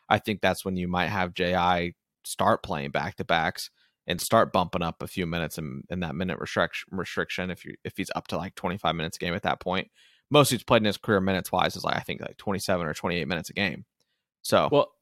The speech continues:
Speaker 2: to that point, just really quickly, 'cause I, I wanna, I know that, like, we kinda wanna breeze past Jonathan Isaac, but I think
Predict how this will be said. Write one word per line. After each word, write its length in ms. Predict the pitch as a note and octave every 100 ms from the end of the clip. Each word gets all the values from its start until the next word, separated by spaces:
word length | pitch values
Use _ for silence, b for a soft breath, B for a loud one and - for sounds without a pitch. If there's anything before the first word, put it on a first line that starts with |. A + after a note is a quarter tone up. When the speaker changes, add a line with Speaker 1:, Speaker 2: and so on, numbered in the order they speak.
| - -
Speaker 2:
to 120 | E3
that 240 | G3+ E3
point, 380 | - D3+ A#2 -
just 180 | A2 -
really 220 | B2+ A2
quickly, 380 | - G#2+ - F#2+
'cause 260 | G#2 G2 -
I, 160 | A2 -
I 60 | B2+
wanna, 340 | F3+ F3 A#2 -
I 140 | A#2
know 200 | B2 C3+
that, 260 | C#3 A#2+ -
like, 160 | G#2
we 240 | G#2+ A2 G#2+
kinda 260 | - A#2
wanna 180 | G#2+ G#2+
breeze 400 | G2 G#2 G#2+ G#2+
past 320 | - G2+ A2
Jonathan 380 | - A2+ A#2 A#2+
Isaac, 260 | A2+ A2+ G2+
but 120 | G2+
I 80 | F#2+
think 380 | - D3 D3